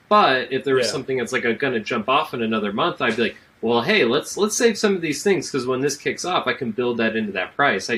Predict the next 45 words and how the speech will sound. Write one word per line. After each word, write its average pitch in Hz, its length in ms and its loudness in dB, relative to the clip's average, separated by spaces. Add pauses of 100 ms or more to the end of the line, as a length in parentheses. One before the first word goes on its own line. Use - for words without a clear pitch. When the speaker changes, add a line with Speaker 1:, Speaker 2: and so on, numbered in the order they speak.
Speaker 1:
I 127 60 -2
do 139 180 -2
that 117 160 0
so 143 160 -4
many 135 200 -2
times 127 340 -2
where 107 320 0 (380)
that 139 120 2
Speaker 2:
Yeah. - 60 -8
Speaker 1:
first 170 220 2
time 151 160 0
I 131 60 0
do 135 140 2
the 113 80 -4
subscription 120 600 -2
is 101 120 -4
directly 123 560 0
out 123 220 4
of 101 180 -2 (360)
something 117 420 -2
that's 104 200 -2
being 107 220 -4
paid 113 220 -2
for 101 160 -6
immediately. 92 640 -6 (340)
And 113 120 -6
so 147 100 2
then 185 180 4
it 185 80 4
doesn't 147 260 -2
feel 117 260 2
as 135 120 0
bad 151 440 2
because, 131 300 -4
yeah, 120 260 4
like, 117 240 -4
um, 113 180 -4
it's 131 140 -10
baked 135 380 2
into 120 280 -2
this 156 180 -8
process. 165 520 -4
So 127 480 -2
it, 139 160 0
it's, - 240 -4